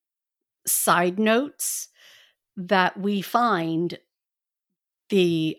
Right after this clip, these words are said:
um, the clues that we do have about the, uh, Haloa and the Thesmophoria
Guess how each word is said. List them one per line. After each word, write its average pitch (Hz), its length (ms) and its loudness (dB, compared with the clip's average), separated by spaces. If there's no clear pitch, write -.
um, 156 580 0
the 196 120 2
clues 233 500 -2
that - 180 0
we 185 380 -4
do 220 200 -4
have - 540 -8
about 151 640 -2
the, 170 340 -2
uh, 160 400 -4
Haloa 170 760 4
and 165 300 4
the 165 80 0
Thesmophoria 160 1160 0